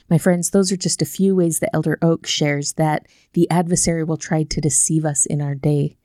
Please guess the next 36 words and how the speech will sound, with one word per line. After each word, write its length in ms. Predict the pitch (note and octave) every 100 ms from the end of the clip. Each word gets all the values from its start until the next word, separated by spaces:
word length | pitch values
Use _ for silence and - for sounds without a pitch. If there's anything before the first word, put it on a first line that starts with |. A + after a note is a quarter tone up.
| _ -
But 80 | D#3+
I 100 | E3+
believe 440 | F3+ E3+ F3+ F3+
that 180 | D#3+ -
there 200 | D#3+ E3+ E3
are 320 | E3 E3 F3 -
many 380 | D#3+ E3 E3
more, 440 | D#3 C#3 D3 - - _
and 140 | F3 F#3
that 80 | F#3+
if 180 | G3+
we're 140 | G#3 F#3
to 560 | F3+ - F3+ E3+ E3 - - _ _ F#3
be 180 | F3+
safe, 540 | D#3 - D3 C#3+ C3 -
if 180 | E3+ -
we 160 | F#3+ F3
are 160 | E3+
to 480 | D#3 - F3+ E3 D#3+ - _ _
be 100 | F3+
steadfast 1000 | - - - F#3 F#3+ F#3 - C#3 C3+ -
and 180 | D#3 D#3
cling 320 | - F#3+ G3
to 100 | F#3+ F#3+
the 120 | E3+
iron 320 | D#3+ D#3+ D3+
rod, 300 | D3+ D3+ D3
we 140 | D#3+
have 360 | D3 - E3+ -
to 100 | F3
be 160 | E3 D#3
aware 500 | D3 D3 D#3 D3+ -
of 180 | D3+ D3+
the 140 | D3+
adversary's 600 | D3+ D3 - D3+ D3+ D3
tactics. 640 | - D3+ - - - -